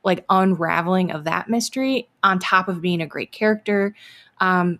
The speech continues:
a great character story, driven story in general. And we have this really interesting kind of sub trial. So there's a lot going on in this story that I feel like will appeal to a lot of different people and a lot of different,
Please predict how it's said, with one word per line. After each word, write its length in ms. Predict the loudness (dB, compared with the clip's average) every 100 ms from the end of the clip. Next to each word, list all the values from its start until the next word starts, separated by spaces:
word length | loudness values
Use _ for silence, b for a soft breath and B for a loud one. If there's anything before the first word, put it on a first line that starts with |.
| _
a 40 | -2
great 220 | -2 0
character 380 | 2 2 2 -4
story, 580 | -2 -2 0 2 0
driven 320 | 0 -2 -2 -4
story 500 | -2 -2 -2 -2 -6
in 100 | -8
general. 500 | -2 -2 0 0 -2 B B B _
And 340 | 2 2 2
we 120 | 4 2
have 140 | 2
this 200 | -2 -2
really 200 | -2 -2
interesting 580 | -4 -8 -8 -8 -8 -8
kind 240 | -8 -8
of 100 | -6
sub 560 | -6 -4 0 0 -2 -6 -8 _ _ _ _
trial. 720 | -2 2 2 2 0 0 0 0
So 140 | 2
there's 140 | 2
a 60 | 4
lot 180 | 2 4
going 200 | 2 4
on 160 | 2
in 120 | 2 0
this 100 | 0
story 280 | 0 2
that 120 | 2 2
I 60 |
feel 160 | 0 -4
like 100 | -4 -10 -12
will 160 | -2 -2
appeal 300 | -2 -2 -4
to 160 | -4 -8
a 20 |
lot 220 | -4 -4
of 60 | -6
different 240 | -14 -16
people 420 | -16 -8 -6 -6
and 80 | -2
a 60 | 2
lot 180 | 2 2
of 100 | -4
different, 360 | -6 -6 -10